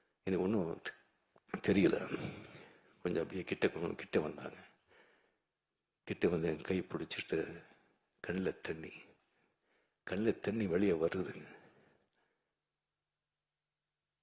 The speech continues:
நான் என்ன பண்ணேன் அவங்களுக்கு? எவ்வளோ ஒரு அன்பு, பாசம். கொஞ்ச நாள் பழகுனவங்களுக்கு எதுவும் சொன்னா, நீங்களாம் அவங்க கூடவே இருக்கும் போதெல்லாம் அவங்களுக்கு எப்படி இருக்குன்னு உயிரே கொடுத்துரு-, உயிரே கொடுத்துடலாம் இல்ல. அவளை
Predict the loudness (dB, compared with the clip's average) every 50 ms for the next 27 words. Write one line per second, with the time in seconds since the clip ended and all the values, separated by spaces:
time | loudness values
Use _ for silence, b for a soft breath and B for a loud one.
0 | _ _ _ _ 0 0 0 2 0 -2 -2 -2 -6 -8 -10 -16 -18 -18 -20 -20
1 | -20 -20 -20 -20 -20 -20 -20 _ _ _ _ _ _ _ _ _ _ _ 2 4
2 | 8 10 12 12 12 12 12 10 10 10 8 6 6 6 6 6 8 6 6 6
3 | 4 2 -2 -4 -6 -8 -14 -20 _ b b b b b b b b 6 6 8
4 | 10 10 10 12 12 12 12 12 12 12 12 12 12 12 12 12 12 12 10 10
5 | 8 8 4 4 4 4 4 4 4 2 4 4 4 4 4 2 0 4 8 10
6 | 12 12 12 12 12 10 8 6 2 4 4 4 4 4 4 4 2 2 0 0
7 | 0 -2 -4 0 4 4 4 6 6 4 4 4 4 6 8 12 12 12 12 12
8 | 12 6 6 6 2 2 2 0 -2 -4 2 8 10 10 10 10 6 0 0 0
9 | 0 2 2 2 0 0 -4 -8 -10 -10 -10 -14 -16 -20 -20 b b b b b
10 | b b b b b b b b -6 -6 -6 -6